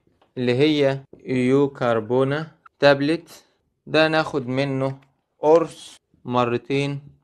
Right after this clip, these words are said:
يوميا. تالت حاجة هنا الانتفاخات، هنا هناخد حاجة للزغطة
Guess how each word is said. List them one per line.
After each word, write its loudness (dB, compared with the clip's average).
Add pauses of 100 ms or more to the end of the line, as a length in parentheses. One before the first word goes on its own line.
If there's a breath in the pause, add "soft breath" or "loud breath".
(280)
يوميا. 0 (200)
تالت 2
حاجة -4 (340)
هنا -4 (1120)
الانتفاخات، -8 (800)
هنا -2 (520)
هناخد -4
حاجة -2
للزغطة -6